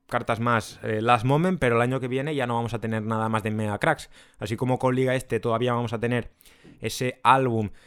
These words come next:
de ampliación más mercado de invierno, pues con Mega Cracks ya, eh, vamos a poner punto y final a, con las cartas, cinco, cinco cartas Last Moment que van a venir esa revista jugón del mes de, de noviembre, que ya digo, van a salir esta semana que viene, no,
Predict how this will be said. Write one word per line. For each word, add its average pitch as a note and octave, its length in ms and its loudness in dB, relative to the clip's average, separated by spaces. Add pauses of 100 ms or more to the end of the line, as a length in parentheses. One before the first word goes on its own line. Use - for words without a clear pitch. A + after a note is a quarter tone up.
(200)
de A2+ 380 4
ampliación A2+ 540 0
más G#2+ 200 0
mercado A#2+ 320 0
de B2 80 0
invierno, C#3+ 360 0
pues A#2+ 160 -8
con G#2 140 -4
Mega G2+ 180 -2
Cracks G#2+ 240 -4
ya, C#3 260 0 (520)
eh, F2+ 640 -4 (460)
vamos A#2+ 240 2
a A#2 80 0
poner A#2 260 0
punto B2 300 0
y A#2 40 2
final B2+ 420 2 (540)
a, G#2 460 4 (180)
con A#2 160 4
las G#2+ 100 2
cartas, A#2+ 380 2
cinco, A2 600 0
cinco A#2+ 260 -2
cartas A#2+ 380 -2 (240)
Last A#2 260 2
Moment B2 360 2 (300)
que A2+ 100 -2
van A#2 100 6
a A2+ 80 6
venir A2+ 240 2
esa A2+ 180 2
revista A2+ 300 2
jugón A#2 440 2
del A2+ 260 0
mes A2 260 0
de, A2 400 4
de G#2 100 2
noviembre, A#2+ 420 2
que G2+ 100 -2
ya G2+ 100 0
digo, G2+ 160 0
van G#2 140 0
a G#2+ 40 0
salir B2 440 0
esta B2 240 -6
semana C3+ 400 -4
que B2 100 -4
viene, B2 320 -2
no, D3+ 240 -4